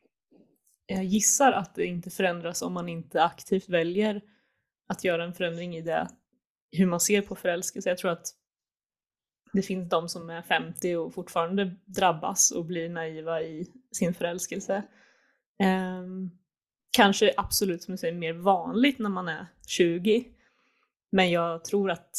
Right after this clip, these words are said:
lika många trettioåringar runt mig skulle säga, alltså kanske även inklusive jag själv på många sätt, ehm, kan kännas att man drabbas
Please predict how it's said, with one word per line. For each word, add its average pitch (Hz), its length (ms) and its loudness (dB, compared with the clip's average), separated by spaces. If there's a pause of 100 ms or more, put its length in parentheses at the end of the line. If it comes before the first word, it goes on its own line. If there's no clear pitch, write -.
(140)
lika 190 320 4
många 190 240 2
trettioåringar 185 760 0
runt 175 280 -4
mig 170 240 -12
skulle - 640 0
säga, 165 340 4 (160)
alltså 180 260 -6
kanske 180 320 0
även 160 220 -2
inklusive 160 560 -4
jag 165 140 4
själv 214 300 4 (140)
på - 80 -2
många 170 300 -4
sätt, - 240 -2 (720)
ehm, 165 540 0 (840)
kan 185 140 4
kännas 170 380 -2
att - 140 -10
man 170 160 -2
drabbas 175 680 0